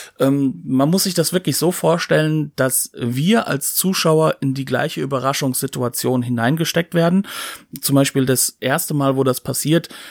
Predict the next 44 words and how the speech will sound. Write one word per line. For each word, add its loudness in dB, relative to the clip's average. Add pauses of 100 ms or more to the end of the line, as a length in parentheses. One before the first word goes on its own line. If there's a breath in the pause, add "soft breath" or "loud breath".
(120 loud breath)
da 2
sehen 4
wir 2
die 2
beiden 0
eigentlich, 0 (260)
wie -6
sie 0
mit -2
dem 6
Rücken 2
zu 0
uns 0
reden, 2 (200)
äh, -6
entlanglaufen 0
und -2
reden 2 (420 loud breath)
und, 2
äh, 2 (100)
dabei 2
durchaus 2
sich -4
gegenseitig 0
vorwerfen, 0
dass -2 (320)
je-, 0
jeweils 2
der -2
andere 0
schuld 2
ist 0
an 0
ihrer 2
Situation. 0
Das 0
sind -4
Egozentriker, -2
das -6
sind -8
Unsympathen 0
in 0
jeder 2
Hinsicht, -2